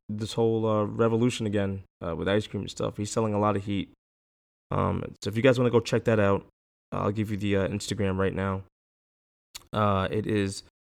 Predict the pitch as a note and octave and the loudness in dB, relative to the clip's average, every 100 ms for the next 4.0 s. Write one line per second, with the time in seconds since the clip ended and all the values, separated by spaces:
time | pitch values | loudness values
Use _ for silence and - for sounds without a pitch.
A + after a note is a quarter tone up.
0 | _ G#2 F2 G#2+ A2+ A#2+ B2 A2 G#2+ - | _ 0 2 4 4 4 2 2 0 0
1 | A2 G2+ G2 - G2 G2 F#2 F#2 - _ | 0 0 0 -2 0 0 0 -6 -12 _
2 | F#2+ F#2 G2 F#2 F#2+ F#2+ F#2 F2+ - _ | -8 -2 -2 0 -2 -2 -2 -6 -14 _
3 | - G2 - G2 - G#2 G2 F#2 F#2 | -10 -10 -8 -8 -6 -4 -4 -2 -6